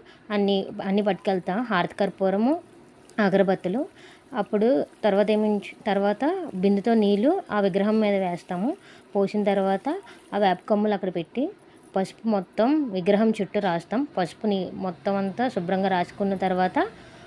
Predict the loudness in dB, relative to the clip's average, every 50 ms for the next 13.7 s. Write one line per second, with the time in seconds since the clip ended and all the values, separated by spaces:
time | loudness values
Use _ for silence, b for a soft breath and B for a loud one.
0 | B B 0 2 2 4 4 2 4 4 2 2 2 2 2 0 0 -2 -6 -6
1 | -4 -4 -4 -4 -4 -4 -6 -8 B B B B B -6 -2 0 0 2 2 2
2 | 2 2 2 0 0 0 0 -2 -4 -2 -2 -2 0 2 2 2 2 2 2 0
3 | 0 0 -2 -2 -2 -6 -10 -10 -8 0 4 4 4 4 4 2 0 2 2 2
4 | 2 2 2 0 -2 -2 -2 -2 -2 -2 -2 -4 -2 0 0 0 0 0 0 -2
5 | 0 -2 -2 -4 -2 -4 -2 -2 -2 -2 -4 -4 -6 -6 -6 -6 -4 -4 -4 -4
6 | -2 -4 -6 -6 -6 -10 -16 B B B B B B B -20 -20 -20 -20 -20 -20
7 | -20 -20 -20 -20 -20 -20 -18 -18 -18 -18 -20 -20 -20 -20 -20 -20 -20 -20 -20 -12
8 | -4 4 6 6 6 6 4 4 4 4 4 4 2 2 2 0 0 0 2 2
9 | 2 4 2 2 2 2 0 0 2 2 2 2 2 2 2 0 -2 0 -2 -2
10 | 0 0 0 0 -2 -2 -2 -2 -4 -4 0 0 0 0 2 0 0 0 0 2
11 | 2 2 0 0 -4 -8 -14 -20 -20 -20 -20 -20 -20 -20 -20 -10 -8 -8 -4 -4
12 | -2 0 0 2 2 2 0 -2 -2 -2 0 0 2 2 2 0 0 0 0 -2
13 | -2 -4 -4 -6 -6 -4 -4 -6 -6 -4 -4 -4 -4